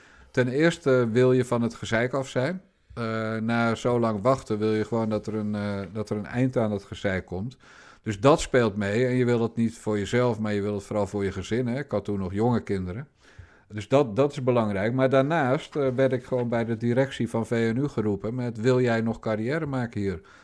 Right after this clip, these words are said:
zei, "Ja, natuurlijk." Eh, nou, dan zou ik die schikking maar accepteren. Wij betalen hem. En dus er werd, aan de ene kant voel je de druk van het thuisfront met, eh, eh,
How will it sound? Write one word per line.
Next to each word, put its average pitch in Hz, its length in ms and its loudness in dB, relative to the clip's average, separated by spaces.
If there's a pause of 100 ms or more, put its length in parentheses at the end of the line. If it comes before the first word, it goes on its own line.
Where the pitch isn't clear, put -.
(140)
zei, 95 160 -4
"Ja, 110 120 0
natuurlijk." 95 560 -6 (100)
Eh, 98 320 -8 (140)
nou, 113 200 -4
dan 101 340 -4
zou 104 260 -2
ik - 60 -14
die 104 80 -8
schikking 143 400 -6
maar 110 140 -4
accepteren. 101 540 -4
Wij 117 200 2
betalen 127 420 -2
hem. 87 180 -8 (640)
En 113 220 -2
dus 113 220 -2
er 117 60 4
werd, 117 320 0 (180)
aan 117 140 -2
de 117 80 -4
ene 135 200 2
kant 120 280 0
voel 123 220 0
je 113 140 2
de 107 260 0
druk 120 280 -2
van 107 260 -2
het 101 200 -6
thuisfront 117 640 0
met, 101 340 -6
eh, 104 340 -2
eh, 101 460 -8